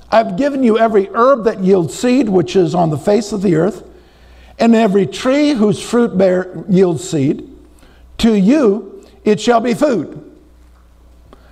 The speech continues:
Also to every beast of the earth, to every bird of the air, to every cr-, every, everything that creeps on the earth, in which there is life, I have given every green herb for food."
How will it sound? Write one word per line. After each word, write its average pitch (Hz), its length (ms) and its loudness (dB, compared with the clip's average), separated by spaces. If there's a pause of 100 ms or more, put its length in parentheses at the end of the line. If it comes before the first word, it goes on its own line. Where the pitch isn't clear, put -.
(160)
Also 240 460 2
to 226 180 -2
every 190 240 2
beast 220 540 -2
of 180 120 2
the 175 140 0
earth, 277 460 0 (300)
to 175 80 2
every 185 180 2
bird 190 300 2
of 165 100 0
the 175 200 -2
air, 285 420 0 (300)
to 208 100 2
every 190 260 2
cr-, - 320 -14 (160)
every, 202 300 2 (240)
everything 196 460 0
that 160 240 -2
creeps 262 340 -2
on 254 180 2
the 233 160 2
earth, 285 280 -2 (480)
in 185 140 2
which 226 280 0
there 185 180 2
is 180 180 -2
life, 269 300 0 (380)
I 185 100 2
have 175 180 0
given 247 480 0
every 277 480 0 (200)
green 233 520 0
herb 226 760 0
for 262 200 -2
food." 285 520 0